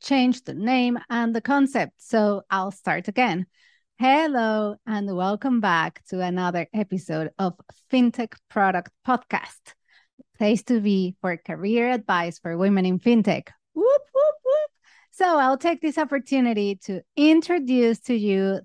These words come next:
the transition, the evolution of the podcast.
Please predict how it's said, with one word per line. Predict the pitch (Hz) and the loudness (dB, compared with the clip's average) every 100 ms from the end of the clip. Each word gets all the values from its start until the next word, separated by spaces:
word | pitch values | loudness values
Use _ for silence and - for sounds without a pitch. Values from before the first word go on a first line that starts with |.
| 202 | -6
the | 202 196 196 202 _ _ _ _ - | -4 -2 -4 -8 _ _ _ _ -4
transition, | 254 240 240 285 - 214 165 208 | 0 0 0 -4 -4 -6 -6 -6
the | 262 269 - | -6 -6 -6
evolution | 320 311 302 320 302 - 240 226 226 - | -2 0 0 2 0 0 -2 -2 -4 -4
of | 214 208 | -4 -2
the | 196 | -6
podcast. | 196 190 - - - | -4 -4 -4 -10 -10